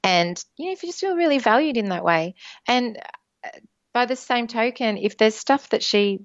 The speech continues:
really doesn't want to do, I don't force her to do it. And some of our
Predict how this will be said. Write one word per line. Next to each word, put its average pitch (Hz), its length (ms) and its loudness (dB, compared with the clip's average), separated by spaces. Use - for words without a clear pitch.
really 185 340 6
doesn't 175 260 2
want 165 240 0
to 160 100 -10
do, 190 600 4
I 214 100 2
don't 269 240 0
force 208 280 -2
her 208 120 -2
to 175 120 -8
do 196 160 -2
it. 190 280 2
And 226 160 2
some 247 180 4
of 254 160 2
our 190 360 4